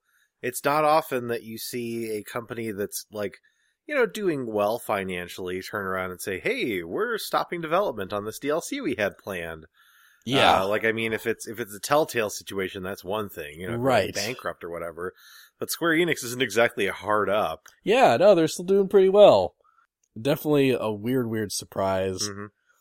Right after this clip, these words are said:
Speaker 2: So I thought it was worth mentioning.
Speaker 1: Yeah, good. You, you, you mentioned that, Daniel.
Speaker 2: Thank you, Sean.
Speaker 1: Mm-hmm.
Speaker 2: Like, I, uh, <laughs> I was actually waiting. You know, I was waiting to play Final Fantasy fifteen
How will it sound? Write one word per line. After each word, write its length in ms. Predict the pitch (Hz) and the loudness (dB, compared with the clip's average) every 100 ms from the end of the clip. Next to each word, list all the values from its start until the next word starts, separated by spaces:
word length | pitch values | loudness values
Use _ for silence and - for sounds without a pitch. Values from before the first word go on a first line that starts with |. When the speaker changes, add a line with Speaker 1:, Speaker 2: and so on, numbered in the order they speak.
| _ _ - | _ _ -4
Speaker 2:
So 140 | 135 | 2
I 60 | 139 | 4
thought 160 | 170 | 6
it 40 | 175 | 6
was 120 | 123 | 4
worth 220 | 110 107 | 0 -2
mentioning. 640 | 104 98 - 90 92 92 - _ _ _ _ _ | -2 -4 -4 -6 -8 -10 -16 _ _ _ _ _
Speaker 1:
Yeah, 180 | 214 320 233 | -14 -14 -12
good. 180 | 285 190 | -14 -14
You, 180 | 214 220 | -18 -18
you, 240 | 208 262 240 | -12 -12 -12
you 200 | 214 370 | -8 -6
mentioned 380 | 339 320 127 98 | -6 -8 -8 -8
that, 180 | 87 85 | -10 -8
Daniel. 460 | 87 87 113 139 _ - | -10 -8 -10 -12 _ 0
Speaker 2:
Thank 340 | 466 494 - 139 | 4 4 4 0
you, 120 | 101 | 0
Sean. 500 | - 120 104 110 147 | 2 6 6 6 4
Speaker 1:
Mm-hmm. 220 | 180 139 156 _ _ _ _ _ - | 0 -4 -12 _ _ _ _ _ -4
Speaker 2:
Like, 240 | 123 117 - 110 | -2 -2 -2 4
I, 260 | 131 156 | 6 6
uh, 300 | 143 113 101 - - - _ | 6 6 4 0 -8 -20 _
<laughs> 340 | _ _ _ | _ _ _
I 80 | 135 | 4
was 140 | 165 | 6
actually 340 | 170 - 127 104 | 4 4 0 -2
waiting. 640 | 95 92 107 92 87 82 | -2 -2 0 0 -6 -10
You 140 | - 95 | -12 0
know, 80 | 104 | 2
I 40 | |
was 100 | 104 | 2
waiting 260 | 107 127 113 | 2 2 0
to 60 | |
play 160 | 113 110 | -2 -2
Final 200 | 107 104 | 0 -2
Fantasy 360 | 110 101 - 98 - _ - | -2 -4 -6 -10 -14 _ -4
fifteen 540 | 104 - 110 98 92 | -4 -2 -2 -2 -4